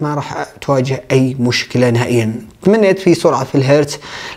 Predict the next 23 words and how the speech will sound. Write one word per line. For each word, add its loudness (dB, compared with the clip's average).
لكن 2
كمستخدم 0
للآيفون 0
والأشخاص 0
اللي -2
يستخدمون 0
آيفون 0
وناويين 2
ينتقلون 0
للآيفون 0
اثناشر 2
ما 2
راح 0
يفقدون 2
هذه -2
الخاصية 0
بدرجة 2
جدًا 2
كبيرة. -2
آه، 2
بالنسبة 4
لمسألة 4
ال-، 4